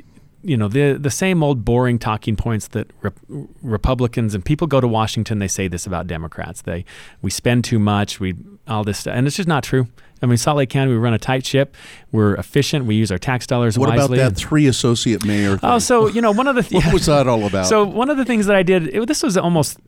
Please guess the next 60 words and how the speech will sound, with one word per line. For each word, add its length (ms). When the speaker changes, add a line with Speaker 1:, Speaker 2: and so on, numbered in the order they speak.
Speaker 1:
uh, 300
two, 180
three 240
years 260
ago 340
that, 320
um, 340
you 80
know, 100
a 20
lot 200
of 80
times 300
people 260
say, 240
"Well, 120
I 80
need 160
to 40
talk 160
to 60
the 100
mayor." 420
And, 320
and 260
I 80
have 380
some 340
really 260
talented 460
people 240
that 140
work 180
for 160
me. 300
And, 160
uh, 140
what 160
I 80
did 200
is 140
kind 160
of 80
what 120
they 100
do 140
in 80
the, 180
in 180
the, 240
in 180
business. 440
You 40
know, 60
you 160
have 140
the 80
C 160
E 60
O, 180